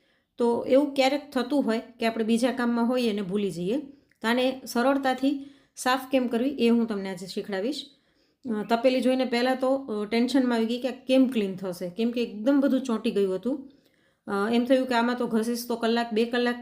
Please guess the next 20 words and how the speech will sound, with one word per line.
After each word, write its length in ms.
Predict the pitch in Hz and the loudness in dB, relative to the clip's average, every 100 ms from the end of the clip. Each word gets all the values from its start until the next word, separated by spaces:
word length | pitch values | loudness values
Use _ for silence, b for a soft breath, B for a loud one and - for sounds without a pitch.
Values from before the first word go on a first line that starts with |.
| 240 | -4
નીકળી 260 | 214 233 254 | -2 2 0
જશે 240 | 208 220 | 0 -2
ને 60 | 208 | -2
તોય 300 | 202 240 254 254 | 0 0 0 -2
ઉજળી 340 | 233 220 233 | -2 2 2
નહીં 240 | 214 247 247 | 2 0 -2
જ 80 | - | -8
થાય. 140 | 190 208 _ _ _ _ _ _ _ _ _ _ - | -8 -8 _ _ _ _ _ _ _ _ _ _ -2
પછી, 400 | 233 262 294 294 B B B | 0 2 0 -4 B B B
અ, 80 | - | -4
મારા 340 | 214 220 233 254 | 0 2 4 4
મમ્મીએ 320 | 240 254 262 | 2 4 2
મને, 340 | 247 247 285 | 2 2 0
અ, 240 | 277 220 208 | -4 -8 -2
કહ્યું 260 | 226 233 233 | 2 2 2
કે 120 | 226 | 0
કેમ 240 | 226 220 | 0 0
આને 160 | 208 202 | 0 -4
સાફ 220 | 202 202 196 | -4 -6 -6
કરાય. 240 | 190 208 | -6 -6